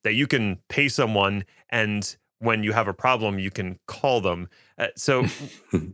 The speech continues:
Speaker 1: is that something, uh, that's included in the open cloud that we've been talking about?
Speaker 2: Well, if your open cloud service is powered by an open source project, then you, uh, will probably have to do both.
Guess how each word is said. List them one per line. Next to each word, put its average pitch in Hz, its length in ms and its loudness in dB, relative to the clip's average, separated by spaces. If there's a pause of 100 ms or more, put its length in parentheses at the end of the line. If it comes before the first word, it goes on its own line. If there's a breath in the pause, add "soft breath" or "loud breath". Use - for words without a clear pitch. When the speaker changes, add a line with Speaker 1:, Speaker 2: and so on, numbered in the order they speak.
Speaker 1:
is 160 300 4
that 135 220 4
something, 131 500 2
uh, 113 300 2
that's - 380 -2
included 127 540 4
in 117 140 2
the 104 180 2
open 113 300 2
cloud 113 360 2
that 110 100 -2
we've 107 140 2
been 101 80 2
talking 107 320 0
about? 180 300 2 (720 loud breath)
Speaker 2:
Well, 175 520 4
if 175 220 4
your 139 540 6 (160)
open 143 280 4
cloud 127 240 4
service 131 380 4
is 107 160 4
powered 120 360 4
by 107 200 6
an 101 260 4
open 104 220 2
source 98 240 2
project, 113 480 4
then 101 680 4
you, 107 580 6
uh, 104 200 6
will 110 300 6
probably 117 420 6
have 113 200 0
to 107 80 2
do 92 120 0
both. 90 320 4